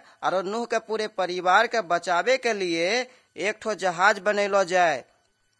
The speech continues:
नूह परमेश्वर पिता के धार्मिकता के प्रचार भी करै छलै और कई साल तक जहाज भी बनावे में लगल छलै। लेकिन जब लोग नूह के बात सुनै छलै त विश्वास नै करै छलै।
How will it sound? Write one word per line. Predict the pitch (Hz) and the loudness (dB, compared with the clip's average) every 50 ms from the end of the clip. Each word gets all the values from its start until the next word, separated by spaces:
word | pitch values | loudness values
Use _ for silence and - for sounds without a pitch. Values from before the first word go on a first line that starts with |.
| _ _ - | _ _ -18
नूह | - 127 143 175 - | -12 -8 -6 -6 -6
परमेश्वर | - - 180 175 175 180 185 185 - 190 180 | -4 -4 -4 -2 -2 -4 -6 -4 -6 -8 -8
पिता | - - 180 - 180 175 | -8 -12 -6 -2 -2 0
के | 175 180 180 | 0 -2 -4
धार्मिकता | 160 139 151 151 160 165 170 180 180 170 _ _ 190 180 180 | -4 -4 -4 -2 -2 -2 -2 -4 -6 -8 _ _ 0 0 0
के | 180 185 180 | 0 -4 -8
प्रचार | 175 - - 156 139 - _ - 175 180 190 196 208 208 - | -6 -6 -8 -8 -8 -8 _ 0 2 4 4 4 2 0 -6
भी | 180 165 196 202 | -10 -10 -10 -8
करै | - - 202 202 208 | -6 -4 -4 -4 -4
छलै | 202 220 202 208 233 247 269 277 - - - _ - | -4 -4 -2 0 2 2 2 2 0 -6 -14 _ -4
और | 143 160 160 - | -4 -4 -4 -4
कई | - 185 196 220 240 247 | -4 -2 -2 -2 -4 -4
साल | - - 214 190 196 | -2 2 2 2 2
तक | 190 - 202 | 2 -2 -4
जहाज | 190 160 175 175 165 175 185 196 202 | -4 -4 -6 -4 0 2 2 2 2
भी | 185 170 208 202 | 0 -4 -8 -4
बनावे | 170 185 185 185 185 175 175 170 185 | -2 -2 0 0 0 0 0 0 -2
में | 175 185 196 214 254 - - _ _ - | -2 -2 -2 -4 -4 -6 -10 _ _ -8
लगल | 139 151 156 156 165 165 | -4 -2 -2 0 -2 -2
छलै। | 160 - 165 151 151 147 135 117 - _ _ _ _ _ _ _ _ _ _ - | -4 -6 -6 -4 -4 -4 -6 -6 -10 _ _ _ _ _ _ _ _ _ _ -8
लेकिन | 135 170 180 - 226 226 214 | -6 -6 -4 -4 -4 -6 -2
जब | 170 196 196 180 | 0 0 0 0
लोग | 185 180 196 214 208 190 196 233 233 220 - - _ _ _ _ _ _ - | 0 -2 0 2 2 4 2 2 0 -6 -12 -20 _ _ _ _ _ _ -10
नूह | 147 170 202 233 | -8 -6 -6 -6
के | 220 - 233 | -4 -4 -4
बात | 208 170 190 196 214 226 - | 0 2 4 4 4 2 0
सुनै | - - 226 214 220 220 | -6 -10 -6 -4 -4 -4
छलै | 208 - 190 185 202 233 | -4 -4 -4 -2 -2 -4
त | 247 - - _ _ - 139 | -6 -8 -14 _ _ -16 -12
विश्वास | 135 180 180 - - 175 156 175 185 214 240 247 226 | -10 -8 -8 -8 -8 -4 0 2 2 2 2 0 -4
नै | 226 240 247 | -6 -6 -6
करै | 240 - 233 226 226 | -4 -4 -2 -2 -2
छलै। | 220 - 214 185 175 170 160 135 120 | -2 -4 -2 -2 0 0 0 -2 -6